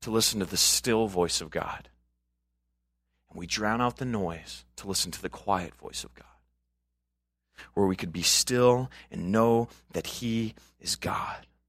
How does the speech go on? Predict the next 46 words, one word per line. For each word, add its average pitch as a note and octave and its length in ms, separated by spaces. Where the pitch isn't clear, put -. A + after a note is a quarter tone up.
It D#3 80
is E3 120
a G3 60
day G#3 340
for F#3+ 240
us D#3 220
not G3+ 180
to G#3+ 100
just F3+ 220
go G3 220
and F#3 100
play F#3 160
with F3+ 140
our E3+ 80
kids, G#3 280
which F3+ 160
is E3 200
awesome. G3 340
You E3+ 80
should, G#3 360
if F#3+ 120
you G3 60
have G3 140
kids G#3 380
and E3 120
you F#3+ 100
have G3 80
a F3 60
Sabbath G#3 420
day, G#3+ 220
take G#3+ 240
them G#3 80
to F#3+ 80
the E3 100
park, B3 600
you F#3+ 40
know, F#3 60
go F#3+ 160
to G#3+ 120
a F#3+ 60
movie, B3+ 460
do A3 180
all B3 280
of B3 100
these A3+ 240
things. G3+ 300